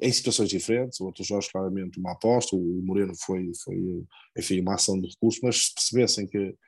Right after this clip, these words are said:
não havia lá o trabalho, se não tivessem a visibilidade que tiveram através da, da Liga treze, nomeadamente do Canal onze, não temos de ter medo de dizê-lo, também fizeram um grande trabalho, hum, acaba por, acaba por, eh, ser mais fácil tomar essas decisões e mais seguras,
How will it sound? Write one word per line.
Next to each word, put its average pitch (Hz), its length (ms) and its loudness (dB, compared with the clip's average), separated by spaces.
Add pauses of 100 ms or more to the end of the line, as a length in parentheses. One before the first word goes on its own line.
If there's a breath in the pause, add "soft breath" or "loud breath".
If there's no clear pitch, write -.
(260 soft breath)
não 107 80 4
havia 107 200 6
lá 107 100 6
o 104 60 4
trabalho, 107 440 4
se - 140 -2
não 98 100 -4
tivessem 104 380 -2
a 92 40 0
visibilidade 101 680 0
que - 60 -20 (120)
tiveram 98 300 2
através 92 360 -4
da, 90 100 -6
da - 480 -12
Liga 90 180 -18
treze, 113 280 4
nomeadamente 92 400 -4
do 92 100 -6
Canal 95 460 -2
onze, - 140 -6 (680 soft breath)
não 90 260 -6
temos 90 200 -2
de - 60 -6
ter 98 80 4
medo 95 200 4
de 92 40 -2
dizê-lo, 98 480 4 (420 soft breath)
também 90 180 -4
fizeram 92 320 2
um 92 60 2
grande 92 200 2
trabalho, 101 440 2 (540 loud breath)
hum, 101 560 -2
acaba 117 300 2
por, - 180 0
acaba 110 300 2
por, 117 220 2
eh, 104 280 -2 (140)
ser 107 240 2
mais 113 360 2
fácil 107 380 0
tomar 101 260 -8
essas 101 240 -2
decisões 104 600 -2 (240 soft breath)
e 90 60 -6
mais 104 280 2
seguras, 120 480 2